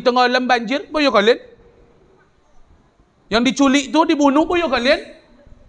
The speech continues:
Alun tentu dan tua-tua kau meninggal, kalian bisa je meninggal esok pagi.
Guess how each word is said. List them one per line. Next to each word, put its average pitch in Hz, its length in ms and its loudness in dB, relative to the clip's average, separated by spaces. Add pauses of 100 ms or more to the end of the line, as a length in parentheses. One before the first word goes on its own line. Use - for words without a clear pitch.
Alun 330 240 -4
tentu 339 260 -4
dan 339 160 -6
tua-tua 330 320 -2
kau 349 80 -4
meninggal, 339 480 -2
kalian 349 240 2
bisa 330 240 2
je 285 80 -6
meninggal 349 480 -2
esok 349 80 -10
pagi. 330 480 -4